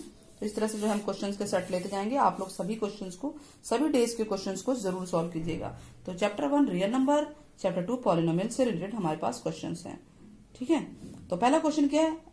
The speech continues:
Write one rational number। easy question पूछ सकते हैं one mark में कि एक रेशनल number बताना है Root टू and root three के बीच में। तो देखिए root two की value क्या होती है? One, root two and root three लिख लेते हैं। इसकी value something one point four one four होती है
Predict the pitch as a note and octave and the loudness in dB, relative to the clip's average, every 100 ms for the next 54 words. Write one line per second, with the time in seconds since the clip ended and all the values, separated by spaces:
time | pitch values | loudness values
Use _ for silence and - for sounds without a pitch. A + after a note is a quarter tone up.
0 | - F3 A3 E4 B3 F#3+ A#3+ D#4 G3+ G#3+ | -2 4 4 4 -4 4 4 6 4 2
1 | A#3 A3 F3 F3 - - - - - G3 | 0 0 0 -2 -6 -14 -20 -12 -8 -4
2 | B3 B3+ B3+ A#3+ A#3 A#3 C4 G3+ F#3+ F#3 | 0 0 0 0 -2 -2 -2 -2 -2 -4
3 | G#3 C4 C#4+ - - G#3 A3+ B3 A#3 A#3+ | -2 -4 -4 -12 -10 -6 2 2 2 0
4 | A3+ A3+ G#3+ G#3 G3+ A3+ C4+ E4+ - - | 2 2 2 2 2 2 2 -2 -8 -18
5 | - G3 A#3+ C#4 B3 B3+ A3 A3+ F#3+ G#3 | -8 0 2 2 0 0 0 -2 -2 -4
6 | - F#3+ A3+ E4+ - _ _ - A#3 B3+ | -2 -2 0 -2 -6 _ _ -2 2 2
7 | F#3 F3 D#3+ E3 - - - - A3+ A3 | 0 -4 -2 -4 -6 -20 -20 -8 0 2
8 | C4 D#4 - G3+ A3 C4 C4+ C4 C4+ G3+ | 2 2 0 0 0 0 0 0 4 4
9 | G3+ G#3+ G3+ F#3 A3 B3 G#3 C4+ F4+ - | 4 2 2 0 0 0 4 2 2 -4
10 | - - - - - - G#3+ B3+ C#4 C4+ | -18 -20 -20 -20 -16 -2 0 2 4 4
11 | B3 A3+ A3 G#3+ G#3 F3 E3+ D#3+ F3 E3+ | 4 0 0 0 2 2 0 0 -4 -4
12 | - - _ G#3+ - B3+ B3+ C4+ A#3 G#3 | -8 -16 _ -12 -2 2 4 4 2 0
13 | B3 A#3 A#3 A#3+ B3 G3 G3+ G#3+ G#3+ A3 | 0 0 0 0 0 2 2 2 2 2
14 | G#3+ G#3 A3+ C4 | 2 0 0 0